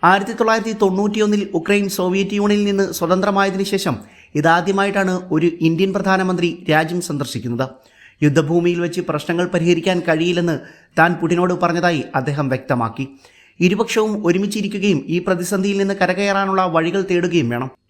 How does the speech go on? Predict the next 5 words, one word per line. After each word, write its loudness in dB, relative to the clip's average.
കൈവിലെ 0
യോഗങ്ങൾക്ക് 0
ശേഷം 0
അദ്ദേഹം 0
വ്യക്തമാക്കി. -2